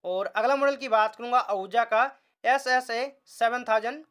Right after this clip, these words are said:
और इस एम्पलीफायर को भी आप लोग जानते होंगे। ये एम्पलीफायर आपका सात सौ वोल्टेज आरएमएस पावर के साथ आता है और मैक्सिमम पर आपका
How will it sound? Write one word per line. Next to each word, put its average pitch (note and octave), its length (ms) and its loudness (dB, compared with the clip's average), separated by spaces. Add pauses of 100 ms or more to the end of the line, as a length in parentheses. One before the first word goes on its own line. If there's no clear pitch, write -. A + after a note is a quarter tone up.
और G3 200 -8
इस A#3+ 200 -14
एम्पलीफायर A3+ 320 -2
को A3+ 100 -12
भी A3+ 80 -4
आप G#3+ 140 0
लोग A3 140 -10
जानते F3 300 -6
होंगे। G#3+ 200 -4
ये - 580 -12
एम्पलीफायर C4+ 300 0
आपका B3+ 320 2
सात G3+ 280 -2
सौ A3+ 80 -12
वोल्टेज A#3+ 260 -4
आरएमएस G3+ 260 -4
पावर A3+ 160 0
के A3 80 -6
साथ A3+ 280 -4
आता F#3 240 0
है A#3+ 240 0
और G3+ 120 -6
मैक्सिमम G3+ 280 -8
पर A#3 100 2
आपका A3 340 2